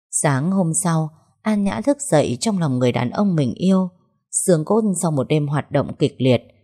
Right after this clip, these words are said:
đã rệu rã gần như vỡ vụn. Cô chậm chạp mở mắt,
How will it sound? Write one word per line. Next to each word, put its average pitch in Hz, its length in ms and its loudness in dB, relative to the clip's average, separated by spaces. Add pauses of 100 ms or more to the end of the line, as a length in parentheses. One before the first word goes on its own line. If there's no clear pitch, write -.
(180)
đã 175 160 -4
rệu 151 300 0
rã 151 380 -2
gần 135 220 2
như 147 140 0
vỡ 151 340 0
vụn. 147 160 4 (680)
Cô 220 200 2
chậm 131 260 0
chạp 131 280 -2
mở 131 240 0 (100)
mắt, 214 120 -2